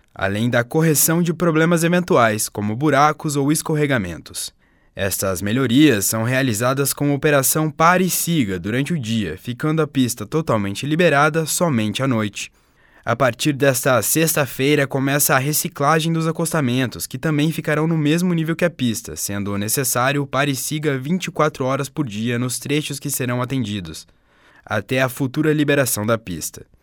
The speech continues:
A previsão é iniciar a concretagem da rodovia a partir de quinze de abril, caso as condições climáticas sejam favoráveis. O primeiro segmento atendido fica no perímetro urbano de Clevelândia, entre as rotatórias com a Avenida Nossa Senhora da Luz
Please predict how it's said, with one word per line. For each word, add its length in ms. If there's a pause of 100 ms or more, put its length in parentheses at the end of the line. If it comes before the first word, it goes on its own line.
(160)
A 260
previsão 640
é 40
iniciar 420
a 40
concretagem 640
da 120
rodovia 480
a 20
partir 320
de 160
quinze 400
de 80
abril, 420
caso 360
as 100
condições 460
climáticas 640
sejam 320
favoráveis. 800 (440)
O 300
primeiro 420
segmento 540
atendido 500
fica 280
no 100
perímetro 460
urbano 360
de 120
Clevelândia, 680
entre 280
as 120
rotatórias 640
com 200
a 80
Avenida 440
Nossa 300
Senhora 340
da 100
Luz 380